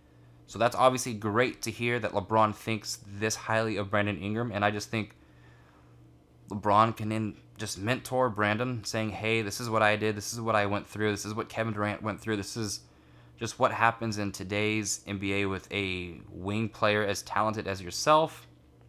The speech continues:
Probably work on the, uh, weight room regimen with Brandon Ingram, since Brandon Ingram definitely needs to get a more of an N B A body, and who better to learn from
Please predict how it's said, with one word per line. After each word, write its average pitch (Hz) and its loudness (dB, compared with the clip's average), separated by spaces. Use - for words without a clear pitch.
Probably 123 4
work 117 2
on 104 4
the, 104 0
uh, 95 2
weight 107 -2
room 117 2
regimen 110 2
with - -2
Brandon 104 2
Ingram, 107 0
since 95 -8
Brandon 101 -2
Ingram 101 -4
definitely 113 4
needs 107 -2
to 107 -6
get 107 -2
a 110 0
more 104 4
of 101 0
an 101 -4
N 104 -4
B 101 -2
A 98 0
body, 95 2
and 90 -4
who 151 6
better 127 2
to 117 0
learn 113 4
from 113 0